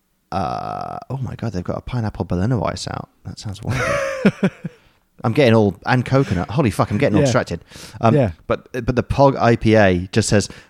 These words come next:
Speaker 1: "Mountain Goat Pog I P A. We're back in Pog form." Um,
Speaker 2: Oh,
Speaker 1: which
Speaker 2: God.
Speaker 1: is a phenomenal Simpsons reference, and I'm so
Speaker 2: Yeah.
Speaker 1: happy.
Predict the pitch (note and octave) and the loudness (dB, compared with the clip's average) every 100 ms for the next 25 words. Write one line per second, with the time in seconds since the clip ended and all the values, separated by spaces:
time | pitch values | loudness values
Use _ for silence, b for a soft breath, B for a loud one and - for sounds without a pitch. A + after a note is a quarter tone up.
0 | B _ - C3 C3+ A#2+ A2 - A#2 A2 | B _ -2 2 2 2 0 2 4 4
1 | A2 A2+ G2+ E2+ - - E3 - F#3 A3+ | 2 2 2 0 -4 0 2 4 4 4
2 | G2+ - - - G#3+ D3+ D#3+ A#3 C#4+ - | 2 -4 -16 0 0 2 4 6 4 4
3 | G#3 A2 E2+ E2 E2+ B B B - G#2 | 6 6 2 -4 -10 B B B 2 6
4 | G2+ F#2+ G2+ G#2+ G2+ F#2+ G2 - G2 F#2+ | 6 6 4 4 4 4 4 4 4 4
5 | F2+ C3 A#2+ - C3+ B2 B2 A#2 G#2 G2+ | 2 2 0 4 4 4 4 4 6 4
6 | G2 - G2 D#2+ F3+ G#2 F2 - F2 - | 4 2 2 0 -2 0 0 0 -4 0
7 | A2 G#2+ G#2+ A2 F2+ F2+ F#2 E2+ A#2 F2 | 2 4 4 6 6 4 2 0 -2 -4